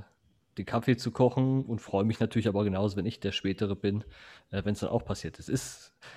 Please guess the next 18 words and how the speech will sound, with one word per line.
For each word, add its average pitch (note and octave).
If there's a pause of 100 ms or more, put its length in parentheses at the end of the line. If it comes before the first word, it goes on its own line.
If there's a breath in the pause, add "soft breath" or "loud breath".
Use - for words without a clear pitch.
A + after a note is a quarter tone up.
(140 loud breath)
aber G#2+ (140)
eine -
andere A#2+
Zeit. D3+
Äh, A2
Vorstellungsgespräche -
sind B2+
gefühlt -
gerade A2
weit G#2+
weg, -
äh, A2+ (440 loud breath)
dadurch, A#2
dass -
wir A#2
auch A2 (160)
immer C3+
noch B2+